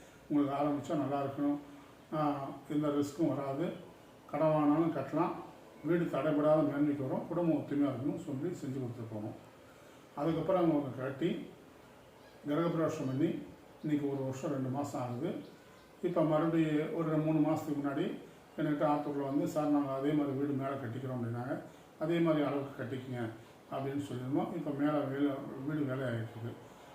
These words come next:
இருந்தாலும் நேர்ல ஒரு தாட்டி வந்து பார்த்துட்டு, நீங்க ஒரு வீடியோ எடுத்துக்கங்க சார், மேலேயும் மேல் பார்வை பார்த்துட்டு போங்க.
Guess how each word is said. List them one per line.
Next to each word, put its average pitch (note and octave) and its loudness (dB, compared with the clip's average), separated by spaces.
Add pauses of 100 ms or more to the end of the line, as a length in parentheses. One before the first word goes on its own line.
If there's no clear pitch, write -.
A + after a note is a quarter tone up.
(140)
இருந்தாலும் D#3+ 4
நேர்ல E3+ 4
ஒரு C#3 2
தாட்டி C#3 -4
வந்து C#3+ 0 (100)
பார்த்துட்டு, C#3+ -2
நீங்க D3+ 4 (720)
ஒரு C#3+ -2
வீடியோ D#3+ 2
எடுத்துக்கங்க C3+ -2
சார், E3 0 (500)
மேலேயும் D#3+ 4
மேல் D#3+ 4
பார்வை D3 2
பார்த்துட்டு C3 -4
போங்க. B2+ -4